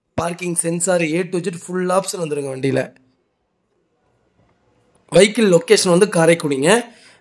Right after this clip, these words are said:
நம்ம இது கோட் பண்ற பிரைஸ் வந்து நாலு லட்சத்தி இருபத்தி ஐயாயிரம் ரூபா கோட் பண்றோம். நெகசபிள் தான், நேர்ல வாங்க, கம்பல்சரி அனுசரிச்சு கொடுத்துடலாம்.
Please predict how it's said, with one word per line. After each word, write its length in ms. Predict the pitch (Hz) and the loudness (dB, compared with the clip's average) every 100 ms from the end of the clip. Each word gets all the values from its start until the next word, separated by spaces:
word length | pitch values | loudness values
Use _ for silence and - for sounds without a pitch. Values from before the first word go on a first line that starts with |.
| - | -2
நம்ம 220 | 165 160 | 2 4
இது 160 | 151 147 | 4 4
கோட் 260 | 247 240 | 2 2
பண்ற 260 | - 190 170 | 0 2 2
பிரைஸ் 260 | 156 151 | 2 0
வந்து 260 | 156 151 226 | 2 4 4
நாலு 500 | 185 151 160 208 226 202 | 4 2 4 4 2 2
லட்சத்தி 340 | 185 185 - | 0 -2 -4
இருபத்தி 400 | 160 160 202 165 | -2 0 0 2
ஐயாயிரம் 280 | 170 156 175 | 4 6 4
ரூபா 80 | 214 | 4
கோட் 260 | 185 185 180 | 2 2 0
பண்றோம். 460 | 151 165 226 254 _ _ _ _ _ _ _ - | 0 2 2 0 _ _ _ _ _ _ _ -8
நெகசபிள் 420 | 151 165 175 175 | -4 -2 0 0
தான், 160 | 175 208 | 2 4
நேர்ல 260 | 170 170 170 | 4 4 4
வாங்க, 240 | 165 190 185 | 4 2 2
கம்பல்சரி 520 | 156 180 190 190 190 185 | 0 2 2 2 2 2
அனுசரிச்சு 360 | 160 160 143 | 0 -4 -4
கொடுத்துடலாம். 520 | 156 147 147 156 208 | -4 0 2 2 2